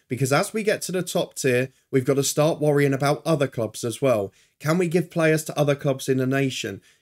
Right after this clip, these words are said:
Can they do well in Europe? Can we help them improve? And although we're one of those who aren't dominant yet,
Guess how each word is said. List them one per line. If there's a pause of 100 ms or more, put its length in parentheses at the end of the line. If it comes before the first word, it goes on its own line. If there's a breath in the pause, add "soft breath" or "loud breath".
Can
they
do
well
in
Europe? (220 soft breath)
Can
we
help
them
improve?
And
although
we're
one
of
those
who
aren't
dominant
yet,